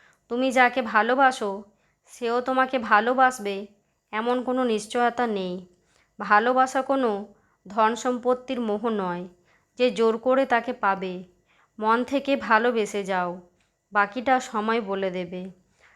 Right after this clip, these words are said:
আগে শুনেছিলাম কষ্ট করে পাওয়া ভালোবাসা নাকি অনেক মজবুত হয়,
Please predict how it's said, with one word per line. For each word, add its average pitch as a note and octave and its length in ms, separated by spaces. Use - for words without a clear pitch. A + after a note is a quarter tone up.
আগে A3+ 280
শুনেছিলাম B3+ 720
কষ্ট A3 400
করে C4 260
পাওয়া B3 260
ভালোবাসা C4 640
নাকি A#3 460
অনেক A#3+ 340
মজবুত G#3+ 440
হয়, F#3+ 360